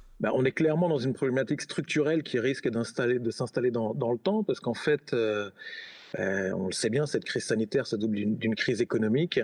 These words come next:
et qui touche en particulier, euh, évidemment, les emplois, les emplois les plus, les plus fragiles. Et donc, cette précarisation alimentaire risque de, risque de durer. Euh, on savait déjà en deux mille dix-huit, euh, qu'en, en une dizaine d'années,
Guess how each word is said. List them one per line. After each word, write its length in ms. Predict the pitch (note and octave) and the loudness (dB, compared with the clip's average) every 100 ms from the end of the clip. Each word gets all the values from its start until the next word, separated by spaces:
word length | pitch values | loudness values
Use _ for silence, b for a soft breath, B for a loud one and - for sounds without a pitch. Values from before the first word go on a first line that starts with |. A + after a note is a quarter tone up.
| - B B B B | -2 B B B B
et 80 | - | -2
qui 160 | - G2 | -2 0
touche 260 | C#3+ - - | 2 0 2
en 120 | C3+ | 0
particulier, 800 | C#3 A#2+ - A2+ B2 A2+ C3+ D#3 | 0 -2 -2 0 2 4 4 4
euh, 160 | B2 G#2+ | 4 2
évidemment, 320 | G#2 A2 C3 | 0 2 2
les 180 | A2+ G#2+ | 2 0
emplois, 540 | - - B2 B2 G2+ | -2 0 2 2 2
les 200 | G2 G#2 | 0 0
emplois 280 | G#2 - A#2+ | -2 -2 -2
les 80 | A2 | -2
plus, 280 | - A2 | -2 -2
les 80 | G#2+ | -2
plus 140 | - - | -2 -4
fragiles. 460 | - G#2 D3+ E3 - B B B B | -2 0 0 -2 -4 B B B B
Et 80 | F#2+ | 0
donc, 200 | G#2 B2 | 0 0
cette 160 | A#2 - | -2 -2
précarisation 640 | - A2+ G#2+ G#2+ A2 A#2+ | 0 2 2 2 0 0
alimentaire 500 | G#2+ G2+ G2+ C#3 C#3+ | 2 0 0 0 0
risque 320 | A#2+ - - | 0 -2 -2
de, 200 | G2+ G2 | 0 0
risque 300 | - A#2 - | 0 -2 0
de 100 | A2 | 0
durer. 400 | G#2 A2 A2+ G#2+ B B B B - | 0 0 0 -2 B B B B -2
Euh, 440 | G2 G2+ G2+ G2 - | 0 2 2 2 0
on 100 | - | 0
savait 320 | A#2+ D#3 D3 C#3+ | 2 4 4 6
déjà 520 | D3+ C3+ D3 D3 C3+ | 4 4 2 2 2
en 120 | A2+ | 0
deux 100 | C3+ | 2
mille 220 | C#3 C3+ | 2 0
dix-huit, 580 | C3+ C3+ B2 D3+ - - | 0 0 0 -2 -2 -2
euh, 240 | A2 G#2 G#2 | 0 0 -4
qu'en, 340 | G#2+ G#2 G#2 | -8 -12 -10
en 80 | A#2+ | -4
une 160 | A#2+ A#2 | -2 0
dizaine 320 | C3 C#3+ C3+ | 0 0 2
d'années, 380 | C3 C3 C3 | -2 -2 -6